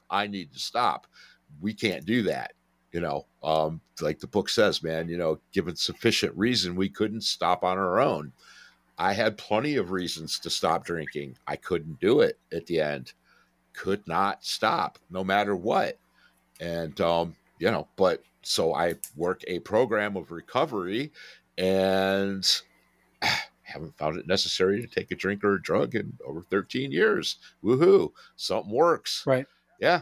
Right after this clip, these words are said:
Speaker 1: You know, and I feel pain, but, um, not, <sighs> not like I used to, you know? And when I do feel pain, I have ways to deal with it,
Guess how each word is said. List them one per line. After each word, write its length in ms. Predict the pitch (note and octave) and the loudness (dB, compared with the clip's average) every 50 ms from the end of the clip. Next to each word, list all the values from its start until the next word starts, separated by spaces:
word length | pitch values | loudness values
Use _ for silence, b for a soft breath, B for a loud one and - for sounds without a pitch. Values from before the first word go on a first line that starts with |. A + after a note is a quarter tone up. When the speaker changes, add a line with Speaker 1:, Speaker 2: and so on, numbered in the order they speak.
| - _ | 0 _
Speaker 1:
You 120 | - G#2+ | -6 -6
know, 140 | D3+ F#3 A2 - | -4 -4 -4 0
and 100 | B2+ D3 | 2 2
I 60 | D3+ | 2
feel 260 | - - D#3+ F#3 F#3+ | 2 2 2 2 2
pain, 480 | F#3 - C#3+ B2+ B2+ C#3 D#3+ F#3 F#3+ - _ _ - | 0 0 2 2 2 0 -4 -6 -8 -14 _ _ 0
but, 260 | A#2 A#2+ A#2+ G2+ - _ - | 2 2 2 0 -2 _ -4
um, 420 | G#2 B2 B2 B2 A#2 A#2 A#2 G#2+ _ _ _ _ - C#2+ | -2 0 0 0 0 -2 -8 -14 _ _ _ _ -14 -4
not, 340 | D#2 F2+ G2+ A2+ A2+ F#2+ - _ _ _ _ _ _ _ _ _ _ _ _ _ _ _ _ _ _ _ _ _ _ _ - | 0 2 2 2 2 0 -4 _ _ _ _ _ _ _ _ _ _ _ _ _ _ _ _ _ _ _ _ _ _ _ -2
<sighs> 60 | B B B B B B B _ B B B B B B - | B B B B B B B _ B B B B B B -8
not 140 | - E2+ F#2+ | -6 -4 -2
like 180 | F2+ A2 C3+ C#3 | -2 -2 0 0
I 40 | C#3 | 2
used 300 | C3+ C#3 D#3 E3 - - | 2 4 2 2 0 2
to, 220 | - A2+ A#2+ B2 B2 _ b b b b b b b b b b - | 2 2 2 2 -2 _ b b b b b b b b b b -12
you 100 | - D#2 | -6 -2
know? 280 | F2 G2 A#2 C3 B2 - - | 0 0 -2 -2 -4 -4 0
And 220 | F#2+ G2 G2 G2 | 0 2 2 2
when 120 | G2+ G#2 | 2 2
I 120 | G#2+ G#2 G2+ | 4 2 2
do 220 | - G#2+ A#2+ C#3+ | 2 2 0 0
feel 220 | D3+ - C#3 C3 A#2+ | 2 2 0 0 0
pain, 300 | - A2 G2+ A2 B2 C3 | 0 0 0 2 2 0
I 120 | B2 A#2+ | 0 0
have 200 | A2+ G2+ A2 A2 | 0 0 0 0
ways 280 | G2+ G#2 A2 - - - | 0 0 0 -2 -4 -6
to 100 | C#3+ B2+ | -6 -4
deal 280 | B2 C#3 D#3+ G3+ F3+ | -2 0 2 2 2
with 180 | D3 E2 - - | 2 2 2 0
it, 200 | D2 C2+ - | -2 -2 -2